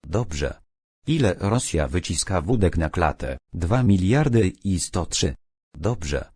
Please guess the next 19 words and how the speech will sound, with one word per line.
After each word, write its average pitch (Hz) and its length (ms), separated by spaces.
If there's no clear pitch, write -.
Ostatnie 131 480
pytanie. 65 520
Co 151 160
robiłeś 113 460
w - 100
Katyniu? 73 540
Mm, 76 600
tego 69 320
no. 64 240
Ten 87 240
program 92 460
jest 85 340
do 98 120
kitu. - 480
Naślę 113 460
na 85 140
ciebie 78 420
swoich 76 420
agentów. 80 840